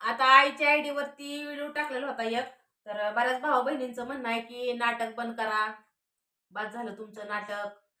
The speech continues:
कायांचं असं म्हणणं आहे की आव्याचा मोबाईल आणलाय, कायांचं म्हणणं आहे की बरंच काय कायांचं म्हणणं आहे. तर ते आधी तुमचा जे प्रश्न आहे ती उत्तर, म्हणजे तुमचा प्रश्न आहे त्याचं उत्तर, अ, द्यावं म्हणलं. तर तुमच्या माहितीसाठी सांगते,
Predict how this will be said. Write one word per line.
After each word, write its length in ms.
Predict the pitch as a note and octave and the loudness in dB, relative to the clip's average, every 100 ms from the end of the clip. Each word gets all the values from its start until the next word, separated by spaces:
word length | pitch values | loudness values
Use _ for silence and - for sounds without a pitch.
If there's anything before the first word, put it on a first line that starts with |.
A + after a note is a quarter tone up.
| _ _ | _ _
कायांचं 360 | A#3 A#3+ A#3 A#3+ | 4 4 4 2
असं 220 | A#3+ B3 | 2 -2
म्हणणं 220 | C#4 B3 | -6 -6
आहे 120 | A#3 | -6
की 300 | A#3 A#3+ A#3+ | -6 -10 -4
आव्याचा 440 | A#3 A3+ A3+ A3+ A3+ | 2 4 4 0 -2
मोबाईल 340 | A#3 A3 G#3 | -2 0 0
आणलाय, 300 | G#3+ G#3+ G#3+ | 0 0 -4
कायांचं 460 | G#3+ A3+ A3 A3 A3 | -2 -2 -2 -6 -10
म्हणणं 220 | B3+ A3+ | -8 -6
आहे 140 | A3+ | -4
की 500 | A3 A3+ A3+ A3+ A3 - _ _ _ _ - - - | -6 -4 -4 -4 -8 -18 _ _ _ _ -10 -10 -12
बरंच 380 | G#3+ C#4 E4 - | -2 2 2 2
काय 180 | D#4+ D4 | 2 4
कायांचं 420 | D4 C#4+ C4 C4 | 2 -2 -2 -6
म्हणणं 220 | D4+ B3+ | -4 -4
आहे. 100 | B3 | -4
तर 180 | A#3+ - | -6 -2
ते 100 | C4+ | 4
आधी 280 | C4 C#4 C#4 | 4 2 -6
तुमचा 340 | D4 C4+ C4 | -8 -6 -4
जे 140 | A#3+ | -4
प्रश्न 380 | B3 C4+ C#4+ B3 | -6 -6 -6 -6
आहे 140 | B3+ A#3+ | -8 -8
ती 240 | B3 A#3+ | -8 -6
उत्तर, 580 | A#3+ D4+ - C#4+ C4+ A#3 | -6 -6 -2 2 4 4
म्हणजे 220 | C4 D#4 | 2 -2
तुमचा 300 | - C4+ D4 | 2 4 2
प्रश्न 320 | D4+ D#4+ D4 | 0 -2 -2
आहे 120 | C#4+ | -2
त्याचं 160 | C#4+ C#4+ | -2 -2
उत्तर, 460 | C#4+ - C4 B3+ B3 | -4 -4 -2 2 2
अ, 320 | B3 A#3+ G3+ | 2 0 -2
द्यावं 360 | B3 A#3+ A#3 | 2 2 2
म्हणलं. 360 | A#3+ B3+ G#3 - - - _ _ _ _ | -2 -4 -2 -2 -4 -16 _ _ _ _
तर 100 | A#3+ | -12
तुमच्या 340 | A#3 E4+ E4 E4 | -6 -4 0 2
माहितीसाठी 480 | F4+ D#4+ E4 D4 | 0 -2 -4 -4
सांगते, 560 | D4+ D#4+ D4+ C4+ E4 - | -2 -4 -4 -10 -12 -16